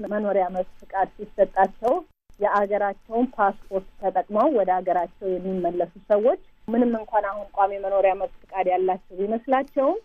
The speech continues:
አገራቸው በመመለሳቸው የአገራቸውን ፓስፖርት በመጠቀማቸው እንዲህ አይነቱ ነገር ያለ ህግ ቢሆንም እነዚህ አይነት ሁኔታዎች ላይ አሁንም የካስተምስና ቦርደር ፓትሮል ጠበቅ ያለ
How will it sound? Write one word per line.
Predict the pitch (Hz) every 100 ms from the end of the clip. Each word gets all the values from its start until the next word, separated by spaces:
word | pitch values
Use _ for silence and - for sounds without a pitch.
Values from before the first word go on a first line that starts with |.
| -
አገራቸው | 214 233 240 233 247 233 202
በመመለሳቸው | 208 226 226 196 - 180 170 -
የአገራቸውን | 190 190 202 202 214 214 208
ፓስፖርት | - 208 _ 196 190
በመጠቀማቸው | 202 220 220 185 185 196 214 - 277 453 _ - -
እንዲህ | 208 240 240
አይነቱ | 226 220 214 233
ነገር | 220 220 349 - - -
ያለ | 208 226 262 285 285
ህግ | 277 233 202
ቢሆንም | 208 220 220 302 - -
እነዚህ | 226 233 226 220 226
አይነት | 208 202 -
ሁኔታዎች | - 208 208 214 214 214
ላይ | 262 349 - _ - 190
አሁንም | 196 214 233 285 285
የካስተምስና | 180 170 - 208 - 208 214 208
ቦርደር | 190 190 196 190
ፓትሮል | 202 - 262 277
ጠበቅ | - - 214 220 _ _ - -
ያለ | 196 196